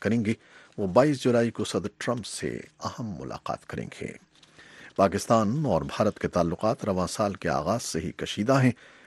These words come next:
فروری میں بھارت کے زیر انتظام کشمیر میں سیکیورٹی فورسز کے قافلے پر خودکش حملے میں متعدد بھارتی فوجی ہلاک ہو گئے تھے۔ بھارت نے اس کا الزام پاکستان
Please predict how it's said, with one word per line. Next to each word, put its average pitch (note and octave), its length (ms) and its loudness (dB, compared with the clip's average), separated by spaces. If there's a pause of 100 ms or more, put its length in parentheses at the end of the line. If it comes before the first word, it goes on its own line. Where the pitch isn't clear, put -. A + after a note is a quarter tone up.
(120)
فروری C3+ 300 4
میں C#3+ 120 2
بھارت A#2 400 0
کے A2+ 100 -2
زیر G2 160 0
انتظام G2+ 420 -2
کشمیر A2+ 420 -2
میں B1+ 220 -8 (400)
سیکیورٹی C3+ 520 -2
فورسز D#3 480 -4
کے A#2+ 120 0
قافلے A2+ 400 2
پر G2+ 120 -2
خودکش - 540 -6
حملے A#2 220 -2
میں A#1+ 180 -4
متعدد G2 440 0
بھارتی F2+ 440 -4
فوجی D#2 320 -4 (100)
ہلاک E2+ 300 0
ہو D2 80 -2
گئے E2+ 180 0
تھے۔ G#2 200 -2 (460)
بھارت A2+ 420 0
نے E2 120 -2
اس - 120 -10
کا - 120 -4
الزام C2+ 420 -4 (260)
پاکستان - 540 -8